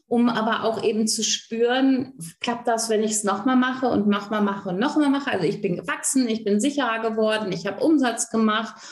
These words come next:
und ich konnte halt einfach immer auf was Gewohntes zurückgreifen. Das sind Strukturen, auf die wir jetzt noch als ganzes Team zurückgreifen. Du musst immer nicht die Welt, ähm, neu erfinden. Und wenn du am Anfang bist und noch kein großes Team hast,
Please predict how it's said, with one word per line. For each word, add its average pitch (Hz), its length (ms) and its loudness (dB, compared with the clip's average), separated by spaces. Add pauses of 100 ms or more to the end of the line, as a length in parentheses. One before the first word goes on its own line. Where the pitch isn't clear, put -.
(320)
und 269 400 2
ich 226 200 -4
konnte 240 540 -2
halt 208 280 -2
einfach 226 500 -4
immer 226 360 0
auf 208 200 -2
was 214 220 -2
Gewohntes 220 560 0
zurückgreifen. 185 880 -4
Das 180 100 -2
sind 262 160 2
Strukturen, 240 760 -2
auf 214 200 -4
die 226 180 -4
wir 226 120 4
jetzt 247 380 -2
noch 208 140 -4
als 196 180 -4
ganzes 220 440 -4
Team 359 220 2 (140)
zurückgreifen. 175 960 -2 (320)
Du 185 120 -2
musst 247 260 2
immer 220 260 0
nicht 214 280 -2
die 190 200 0
Welt, 220 480 0 (540)
ähm, 226 640 -2
neu 226 260 2
erfinden. 226 720 0
Und 240 240 0
wenn 233 220 0
du 220 140 2
am 208 100 0
Anfang 240 500 0
bist 220 240 0
und 202 100 2
noch 196 180 -2
kein 233 300 -2
großes 208 640 -2
Team 247 440 2
hast, 240 400 0